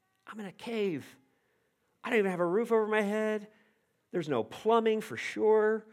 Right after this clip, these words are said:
I don't even think, I don't even know if plumbing was a thing back then, actually. Well, whatever the equivalent was, there was not even that, right? And David's like, "Man, I, I would kill for a, just a,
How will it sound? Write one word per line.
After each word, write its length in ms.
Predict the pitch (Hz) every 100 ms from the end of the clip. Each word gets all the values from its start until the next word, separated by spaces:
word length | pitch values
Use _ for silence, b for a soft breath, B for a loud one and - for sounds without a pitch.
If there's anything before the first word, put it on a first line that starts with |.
| B
I 60 | 202
don't 60 | 165
even 140 | 113
think, 220 | - 135
I 60 | -
don't 120 | 147
even 120 | 127
know 60 | 123
if 100 | 123
plumbing 200 | 143 135
was 120 | 135
a 40 | 143
thing 160 | 156
back 200 | 107 101
then, 160 | 107 104
actually. 300 | 104 113 104 104 _ _ _ _ _ _ _ _ _ _ _ _
Well, 200 | - 202
whatever 260 | 185 233 220
the 80 | 208
equivalent 340 | 214 196 175
was, 160 | 165 160
there 100 | 156
was 140 | 160
not 140 | 196 208
even 160 | 175
that, 200 | 170 127
right? 240 | 127 151 B B B B B
And 140 | 175 175
David's 340 | 208 277 233
like, 160 | 226 202
"Man, 140 | 220
I, 240 | - 226 277
I 20 |
would 180 | 269 170 -
kill 680 | - - 320 359 302 123 - - _ _ _ _ _ _ _ _ _ _ _
for 240 | - 185
a, 40 | 170
just 340 | - 277 -
a, 100 | 160